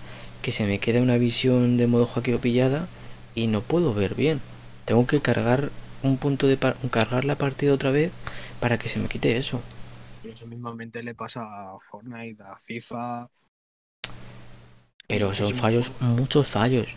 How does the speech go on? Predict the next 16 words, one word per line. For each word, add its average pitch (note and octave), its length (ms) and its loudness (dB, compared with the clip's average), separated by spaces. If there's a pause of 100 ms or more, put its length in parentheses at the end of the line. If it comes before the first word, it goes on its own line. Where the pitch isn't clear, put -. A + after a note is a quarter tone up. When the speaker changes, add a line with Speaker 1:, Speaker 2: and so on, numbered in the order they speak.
(320)
Speaker 1:
Antes C3 260 2
me C3 80 6
he - 20 6
encontrado C3+ 380 2
tres C3+ 220 2
móviles C#3 360 6
volando. C3 440 2
Me A#2 160 2
encont-, C3 400 0
el A#2 240 2
otro C3+ 260 4
día C#3 160 6
estaba C#3 240 2
viendo C#3 180 4
un C3+ 60 4
directo C3+ 420 4